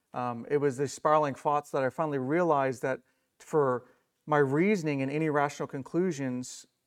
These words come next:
to make any kind of sense, there would have to be absolute truth.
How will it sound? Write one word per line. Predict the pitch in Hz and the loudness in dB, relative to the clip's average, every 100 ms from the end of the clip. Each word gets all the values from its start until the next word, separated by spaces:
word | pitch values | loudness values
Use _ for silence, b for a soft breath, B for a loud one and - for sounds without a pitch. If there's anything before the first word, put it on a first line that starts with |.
| _ - | _ -8
to | 151 | -2
make | 143 143 | -2 -2
any | 160 156 | -2 -2
kind | 156 131 | -4 -6
of | 107 | -8
sense, | - 185 165 - - | -6 -4 -4 -6 -14
there | - 151 | -4 -4
would | 143 | -2
have | - 165 - | 0 -2 -2
to | |
be | 143 | 0
absolute | 139 127 - 135 | 0 0 -6 -10
truth. | - 180 135 110 - | -4 -4 -2 -6 -18